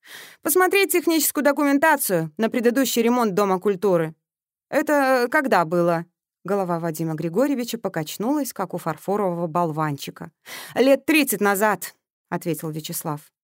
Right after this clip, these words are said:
«Я и говорю, сто лет в обед. Без документации четыре стенки покрасить не можешь». У Пузана была удивительная способность изъясняться только вопросами.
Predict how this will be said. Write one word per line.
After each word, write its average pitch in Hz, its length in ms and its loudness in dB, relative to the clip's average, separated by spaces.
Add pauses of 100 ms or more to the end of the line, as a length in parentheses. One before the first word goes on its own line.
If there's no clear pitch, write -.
(280)
«Я 247 180 2
и 226 60 0
говорю, 240 680 4
сто 277 260 4
лет 196 280 2
в - 20 -2
обед. 185 460 0 (120)
Без 220 140 2
документации 226 720 2
четыре 208 360 0
стенки 233 340 0
покрасить 208 500 0
не 240 80 2
можешь». 254 480 0 (680)
У 202 100 -2
Пузана 254 420 2
была 214 280 2
удивительная 220 680 0
способность 226 680 -2
изъясняться 196 600 -4
только 170 340 -4
вопросами. 156 640 -6